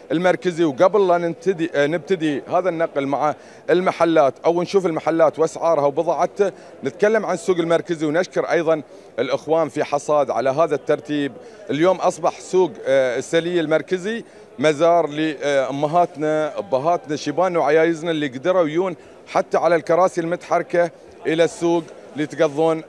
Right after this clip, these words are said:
آه، أشغالهم أو بضاعتهم. وهناك سوق الكيلو أيضا والسوق الشعبي اللي هو كان، آه، ال-، السوق العماني سابقا،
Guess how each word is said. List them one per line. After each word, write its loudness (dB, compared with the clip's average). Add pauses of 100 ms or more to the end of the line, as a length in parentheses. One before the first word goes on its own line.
آه، 2
أشغالهم -2
أو 2 (100)
بضاعتهم. 0 (300)
وهناك 2
سوق -4 (120)
الكيلو -2
أيضا 0 (320)
والسوق 0
الشعبي 0
اللي 0
هو 2
كان، 0
آه، 2
ال-، 0
السوق 0
العماني 0
سابقا، 2